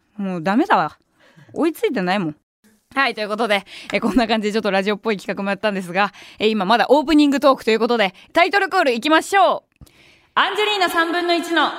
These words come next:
A世代ラジオ。ということで、えー、オープニングではちょっと流行語大賞についても触れさせていただいたんですが、出てきましたね。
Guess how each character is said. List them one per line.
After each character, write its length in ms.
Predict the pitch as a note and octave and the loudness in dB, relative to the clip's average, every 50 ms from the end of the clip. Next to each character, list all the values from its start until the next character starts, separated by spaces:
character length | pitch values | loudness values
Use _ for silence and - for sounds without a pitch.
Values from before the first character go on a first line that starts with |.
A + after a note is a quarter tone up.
| - - | -2 0
A 280 | F4+ G4+ G#4+ G#4+ G4+ | 2 2 2 0 0
世 140 | G#4 G4 D#4+ | -2 -2 0
代 320 | D4+ D4 C#4+ C#4 C4 A3+ G3 | 0 0 0 0 -2 -2 -2
ラ 140 | A#3+ D4+ | -2 0
ジ 100 | - - A4+ A4+ | 0 0 2 2
オ。 400 | F#4+ D#4+ - - - - - - - - - - - - - - - - - - _ _ _ _ _ _ _ _ _ _ _ _ _ _ _ _ _ _ _ _ - - _ _ | 2 2 0 -4 -8 -12 -14 -14 -16 -18 -20 -20 -20 -20 -20 -20 -20 -20 -20 -20 _ _ _ _ _ _ _ _ _ _ _ _ _ _ _ _ _ _ _ _ -20 -20 _ _
と 100 | - B3+ | -4 -2
い 20 | |
う 40 | A#3 | -2
こ 80 | A#3+ | -2
と 120 | A#3+ A#3+ A3+ | -2 0 2
で、 240 | B3+ D4+ C#4 - - - | 2 2 2 2 0 -4
え 200 | E3+ F3 F3 F3 | -4 -2 0 0
ー、 40 | F#3+ | 0
オ 60 | G3+ | 0
ー 20 | F#3+ | 0
プ 120 | G#3 G3+ | -2 -4
ニ 160 | F#3+ G3 G3 | -4 -4 -4
ン 60 | F#3+ | -4
グ 100 | F#3 F#3+ | -2 -2
で 60 | F3+ F3 | -2 -2
は 100 | E3+ E3 | -2 -4
ち 80 | G#3+ | -6
ょ 20 | G3+ | -8
っ 0 | |
と 80 | F3 E3+ | -8 -6
流 240 | F3+ F#3+ F#3 F3+ | -4 -4 -4 -4
行 200 | F3+ - F#3 F#3 | -4 -2 -4 -2
語 120 | E3+ F3+ F3+ | -2 -4 -4
大 200 | F#3 F#3 F3+ F3 | -4 -4 -4 -4
賞 200 | - F3 E3 E3 | -6 -8 -8 -8
に 160 | E3+ D#3+ D#3 | -8 -10 -8
つ 120 | - G#3+ | -4 -4
い 80 | A3 A3 | -4 -2
て 120 | A3 F#3 | -2 -2
も 60 | E3 E3+ | -4 -4
触 100 | F#3 F#3 | -4 -4
れ 100 | G#3 G#3 | -4 -4
さ 140 | A#3 A3+ | -4 -4
せ 100 | A3 A#3+ | -6 -4
て 100 | - G#3 | -4 -4
い 60 | G3 F#3 | -4 -2
た 120 | B3 C4 | 0 2
だ 100 | C#4 C#4 | 2 2
い 80 | C#4 C4+ | 2 2
た 120 | C#4 C#4 | 2 2
ん 60 | C4+ | 2
で 80 | A#3+ A#3 | 0 -2
す 120 | - G3+ | -4 -4
が、 140 | F3 E3 - - | -6 -6 -4 -4
出 160 | F3 A#3+ G#3+ | -4 -4 -2
て 100 | A#3 - | -2 -4
き 100 | - G3+ | -2 0
ま 140 | G#3+ A3+ B3+ | 0 0 0
し 80 | B3 | 0
た 140 | - F#3+ F3+ | -2 0 2
ね。 200 | B3+ D#4+ F#4 F4 | 2 2 0 0